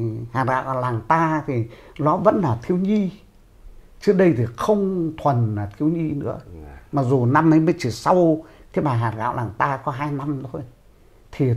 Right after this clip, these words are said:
Speaker 1: tôi cũng đã đề cập đến cái vấn đề đó rồi.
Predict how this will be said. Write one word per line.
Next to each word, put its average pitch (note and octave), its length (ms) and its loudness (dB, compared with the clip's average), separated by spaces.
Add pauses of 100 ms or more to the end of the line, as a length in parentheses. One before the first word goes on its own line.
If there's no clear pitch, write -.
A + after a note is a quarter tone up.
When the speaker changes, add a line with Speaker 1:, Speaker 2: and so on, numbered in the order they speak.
Speaker 1:
tôi D#3 240 6
cũng F#3+ 180 -6
đã E3+ 280 -2 (480)
đề C#3 280 4
cập - 300 -2
đến D3+ 220 2
cái D#3 120 -6
vấn D#3+ 180 -2
đề A2+ 180 2
đó F#2+ 180 -4
rồi. G#2+ 260 -6